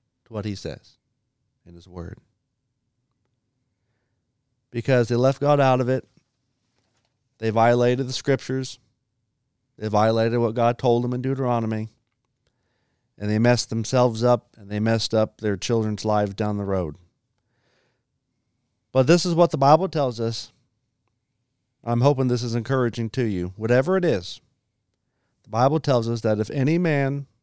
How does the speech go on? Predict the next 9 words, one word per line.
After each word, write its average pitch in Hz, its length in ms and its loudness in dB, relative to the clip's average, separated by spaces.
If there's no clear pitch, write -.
lack 120 360 0
wisdom, 110 640 -6
let 113 160 0
him 117 140 2
ask 120 280 0
of 113 140 -10
God, 92 360 -4
that 104 180 -2
giveth 113 380 -2